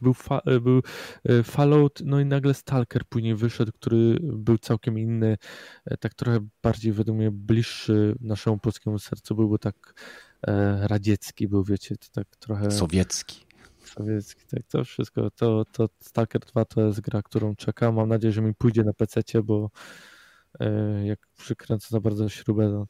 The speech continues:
Speaker 1: to
Speaker 2: Mhm.
Speaker 1: E, i na zakończenie Wolfensteina, no już tyle lat czekam, już widziałem Hitlera, wiem, że na pewno ostatnia walka będzie z Hitlerem, trzeba go będzie zabić, tak jak było w klasycznym Wolfensteinie,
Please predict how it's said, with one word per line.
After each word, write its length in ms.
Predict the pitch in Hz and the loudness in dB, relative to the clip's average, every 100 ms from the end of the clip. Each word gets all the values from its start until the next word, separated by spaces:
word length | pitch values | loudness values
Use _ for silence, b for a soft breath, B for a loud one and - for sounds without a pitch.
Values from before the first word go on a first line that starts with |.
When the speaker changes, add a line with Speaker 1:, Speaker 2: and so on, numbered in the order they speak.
| - | -10
Speaker 1:
to 140 | 104 104 _ _ - | -12 -12 _ _ -2
Speaker 2:
Mhm. 320 | 90 90 98 b b b b b _ _ _ - | 2 2 0 b b b b b _ _ _ 0
Speaker 1:
E, 340 | 120 120 127 - _ _ | 4 6 4 2 _ _
i 220 | 160 202 | 0 2
na 560 | 247 254 254 262 262 285 - | 0 -2 -2 -2 -2 -6 -8
zakończenie 680 | 147 185 - 180 - 185 185 | 0 0 4 2 4 2 4
Wolfensteina, 800 | 185 170 185 170 - 175 143 123 | 2 4 4 4 4 4 6 4
no 180 | 127 139 | 6 4
już 200 | 131 - _ | 2 -6 _
tyle 260 | 160 156 | 6 8
lat 380 | 139 131 123 - | 6 6 2 -4
czekam, 460 | - 123 - 113 113 | 0 0 4 2 2
już 80 | |
widziałem 300 | 117 127 135 | 0 4 4
Hitlera, 520 | 120 - - 123 127 139 - | 2 -6 0 2 2 -2 -2
wiem, 300 | 113 143 135 | 4 6 6
że 120 | 123 | 2
na 140 | 123 120 | 2 0
pewno 240 | 131 127 | 2 2
ostatnia 420 | 110 - 123 113 | 0 0 -2 0
walka 320 | 107 113 110 110 | 0 0 0 -4
będzie 180 | 110 | 0
z 80 | 113 | 0
Hitlerem, 480 | - 123 120 123 135 | -2 2 2 2 0
trzeba 180 | - 110 | -2 0
go 60 | |
będzie 260 | 107 - 110 | 0 -2 -4
zabić, 440 | 123 - 110 123 - | -6 -4 -2 -2 -4
tak 140 | 107 | -2
jak 120 | 107 | 0
było 260 | 104 110 104 | 4 6 6
w 100 | - | 2
klasycznym 500 | - 110 120 - 113 | 0 0 0 0 2
Wolfensteinie, 800 | 107 110 110 - 107 107 120 175 | 2 2 0 0 -2 0 4 2